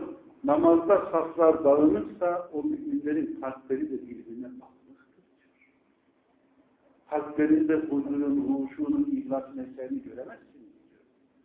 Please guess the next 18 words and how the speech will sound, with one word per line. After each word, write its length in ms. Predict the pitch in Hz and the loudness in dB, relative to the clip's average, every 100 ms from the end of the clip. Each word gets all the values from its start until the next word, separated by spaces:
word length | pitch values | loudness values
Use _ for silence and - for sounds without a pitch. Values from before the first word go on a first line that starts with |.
| _ _ _ - - | _ _ _ -12 -10
Bakın 320 | 139 151 151 | -8 -8 -6
bir 220 | 220 170 | -6 2
namazdaki 800 | 156 156 143 - 151 151 147 - - | 4 4 2 4 6 4 0 -6 -4
düzgünlük 580 | - - 277 277 254 - - - - - | -4 -2 -2 0 -2 -4 -8 -14 -12 -4
insanın 520 | 156 - 165 170 - | -4 -2 -2 -2 0
kalbine, 400 | 165 160 165 190 | 2 2 2 -2
ameline 680 | 214 - - 156 156 214 247 | -4 -6 0 2 2 0 -2
kadar 340 | - - 147 160 | -2 -2 0 2
ne 60 | |
yapıyor? 560 | 202 185 - 202 262 262 - _ _ - | 0 0 -4 -6 -6 -6 -16 _ _ -6
Yansıyor. 580 | 143 - - - 214 - - - _ _ - | -4 -4 -6 -4 -4 -4 -8 -20 _ _ 0
Veya 280 | 156 185 196 - | 4 4 2 0
Allah 360 | 160 185 180 | 4 4 4
kendisinden 520 | 190 180 - 180 170 | 0 0 -2 2 8
razı 320 | 156 156 156 175 | 10 10 8 4
olsun, 300 | - - 214 - - - _ _ _ _ _ _ _ _ _ | 2 -2 -6 -8 -20 -20 _ _ _ _ _ _ _ _ _
İbn 220 | 139 135 151 | -6 0 2
Abbas 420 | 143 147 147 | 2 2 0